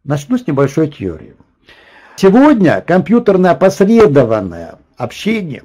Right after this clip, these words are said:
или технологии этого общения, вы все мно-, многие уже знаете,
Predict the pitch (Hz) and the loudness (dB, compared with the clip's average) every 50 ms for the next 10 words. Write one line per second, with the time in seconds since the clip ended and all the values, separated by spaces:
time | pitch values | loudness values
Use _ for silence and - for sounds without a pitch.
0 | - - - - 165 160 147 - 180 147 - 147 156 139 131 139 185 247 285 269 | -20 -14 -10 -8 -6 -6 -4 -2 -4 -2 0 2 2 4 4 4 4 4 4 4
1 | 226 226 196 180 - 147 143 143 139 123 123 117 - - 127 127 117 - - 156 | 4 4 2 2 2 0 -2 -2 -2 -4 -4 -4 -6 -6 -8 -8 -8 -4 -2 0
2 | 143 123 101 95 78 71 - - 139 143 147 143 - 123 113 - 120 120 120 120 | 0 0 0 -4 -10 -14 -12 -6 -4 -2 -2 -2 -4 -6 -8 -6 -6 -6 -6 -6
3 | 107 120 127 131 127 107 101 92 85 80 78 85 82 92 131 185 226 226 220 120 | -4 -4 -2 -2 -2 -4 -6 -8 -10 -10 -12 -14 -12 -8 -6 -4 -4 -4 -6 -8